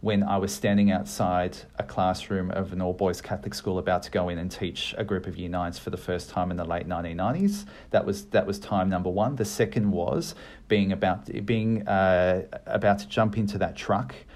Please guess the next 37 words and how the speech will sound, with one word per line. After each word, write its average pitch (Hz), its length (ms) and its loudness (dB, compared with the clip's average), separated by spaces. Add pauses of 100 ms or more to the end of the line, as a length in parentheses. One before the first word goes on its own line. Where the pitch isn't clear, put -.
(200)
and 101 140 -2
to 101 60 -4
drive 92 300 4
around 87 280 -2
Australia 87 420 -2
because - 260 -4
I 107 80 6
had 104 280 2
no 98 240 4
guarantee 90 800 -4 (760)
that 107 120 2
it 101 100 0
was 101 120 -2
going 92 240 -2
to 95 100 -6
work. 87 380 -6 (240)
I 101 80 2
had 104 180 2
no 104 260 4
guarantee 98 520 2
that 95 120 0
I 87 60 2
was 90 140 -2
gonna 92 180 -4
get 92 180 -4
to - 120 -10
all 90 160 -2
of 85 80 -4
these 87 180 -2
parts - 320 -6
of - 80 -14
Australia 87 480 0
and 85 140 -4
there 87 100 -4
was 87 160 -4
gonna 92 220 -4
be 85 320 -2